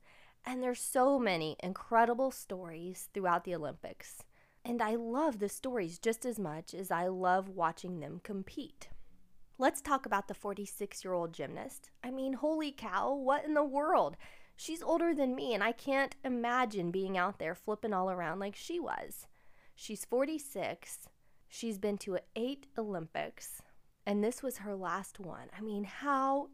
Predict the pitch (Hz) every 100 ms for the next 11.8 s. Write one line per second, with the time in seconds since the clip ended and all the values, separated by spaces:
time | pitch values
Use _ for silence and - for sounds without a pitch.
0 | - 233 233 - 269 247 240 196 165 -
1 | - - _ - - - - _ _ 269
2 | 277 320 339 214 233 214 - 254 277 185
3 | 185 190 165 - - 180 185 175 143 -
4 | - - - - - 190 202 196 185 -
5 | - 170 202 - - - - 175 180 170
6 | 156 170 - - - 196 196 185 185 151
7 | - - - - - - - _ - -
8 | 269 247 294 269 254 240 233 202 175 165
9 | 180 - 170 170 - 170 180 294 381 247
10 | 277 - 233 226 220 208 226 240 320 349
11 | 202 151 143 - - - -